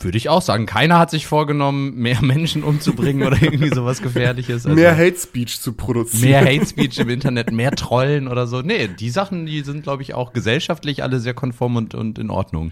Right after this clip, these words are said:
Speaker 2: Interessant ist aber, wenn man sich jetzt anguckt, wie im Vergleich dazu die beliebtesten Vorsätze zwanzig einundzwanzig waren. Denn da ist das Bild ein bisschen anders.
Speaker 1: Weniger Alkohol.
Speaker 2: Nee, nee, pass auf.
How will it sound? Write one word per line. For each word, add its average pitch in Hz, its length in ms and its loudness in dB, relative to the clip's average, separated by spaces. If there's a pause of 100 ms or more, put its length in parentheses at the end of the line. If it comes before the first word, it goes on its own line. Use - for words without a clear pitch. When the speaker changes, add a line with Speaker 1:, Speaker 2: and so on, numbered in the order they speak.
(300)
Speaker 2:
Interessant 175 580 0
ist 123 140 -4
aber, 131 300 2
wenn 160 100 -2
man 156 140 0
sich 151 140 -14
jetzt 143 200 -6
anguckt, 165 560 -6
wie 147 140 -10
im 143 160 -8
Vergleich 139 480 -4
dazu 131 340 -4
die 131 100 -8
beliebtesten 120 480 -10
Vorsätze 113 520 -6
zwanzig 127 580 -6
einundzwanzig 110 920 -4
waren. 101 280 -8 (420)
Denn 127 200 -2
da 175 320 0 (160)
ist - 280 -6
das 175 120 -10
Bild 254 200 -6
ein 196 60 -6
bisschen 202 240 -6
anders. 135 400 -4 (580)
Speaker 1:
Weniger 110 460 2
Alkohol. 113 920 4
Speaker 2:
Nee, 165 240 4
nee, 220 180 4
pass - 180 -6
auf. 143 260 0